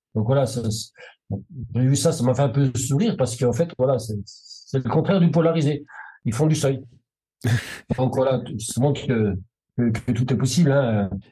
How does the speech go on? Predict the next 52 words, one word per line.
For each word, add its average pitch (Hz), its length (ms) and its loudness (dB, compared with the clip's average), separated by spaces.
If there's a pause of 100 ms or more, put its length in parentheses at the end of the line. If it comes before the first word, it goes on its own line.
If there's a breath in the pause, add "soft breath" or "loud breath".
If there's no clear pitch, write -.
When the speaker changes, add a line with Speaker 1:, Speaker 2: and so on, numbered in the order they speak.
Speaker 2:
J'ai, 143 340 0
j'ai 135 120 0
vu 151 80 2
aussi 175 240 2
l'autre 151 140 2
jour, 139 240 2
euh, 110 160 2
une 117 120 4
vidéo 127 300 2
qui - 80 -6
était 113 120 0
intéressante 113 360 0
sur, 95 280 -2
euh, 95 80 -2
je - 120 -4
sais - 100 -10
plus 113 100 -2
lequel, 113 240 0
des 104 80 -2
Norvégiens, 104 440 0
là, 110 100 0
qui, 92 180 -2
euh, 92 340 -4
qui - 140 -10
fait 110 100 -2
des 104 240 2
haies, 123 40 0
là, 90 120 -10 (460 loud breath)
et, 107 120 2
euh, 110 100 2
qui - 140 -6
montrait 110 260 0
comment 123 220 0
ils 135 40 0
faisaient 107 100 -2
de 98 60 0
la 104 60 0
muscu 117 360 0
avec 98 160 0
des 95 120 -2
charges 107 460 -2
énormes, 131 600 0
euh, 92 1080 0 (100)
et 98 80 -4
qui - 140 -14
soulevaient 127 360 0
la 110 100 2
barre 135 240 0
pour 98 220 -2
su-, - 380 -2
pour 107 220 -4
simuler, 143 640 2